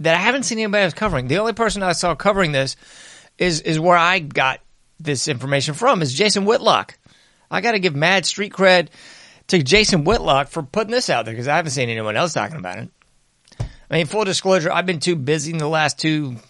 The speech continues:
well, not two, assuredly a week, to really soak in a lot of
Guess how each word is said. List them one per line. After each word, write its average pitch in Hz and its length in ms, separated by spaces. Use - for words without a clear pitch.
well, 123 160
not 123 220
two, 117 360
assuredly 185 460
a 139 80
week, 151 440
to 170 120
really 202 400
soak 196 420
in 190 240
a 147 120
lot 151 300
of 131 260